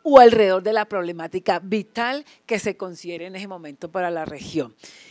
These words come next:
Y finalmente, incluimos en el pliego la con-, la conformación de una comisión de monitoreo integrado por tres representantes del equipo directivo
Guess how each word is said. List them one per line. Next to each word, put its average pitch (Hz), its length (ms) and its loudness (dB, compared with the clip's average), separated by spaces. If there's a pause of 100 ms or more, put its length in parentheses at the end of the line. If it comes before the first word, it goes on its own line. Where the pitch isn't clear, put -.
(140)
Y 262 320 2
finalmente, 220 920 -4 (580)
incluimos 214 880 0
en 190 120 -10
el 175 120 -8
pliego 196 720 -6 (380)
la 170 220 -2
con-, 190 420 -10
la 160 580 -6
conformación 196 960 -8 (320)
de 196 160 -4
una 185 300 -6
comisión 202 760 -2
de 220 120 -6
monitoreo 190 840 -4 (340)
integrado 190 760 0
por 185 320 -6 (540)
tres 247 240 0
representantes 220 800 -2
del 226 160 -2
equipo 196 380 -2
directivo 233 680 0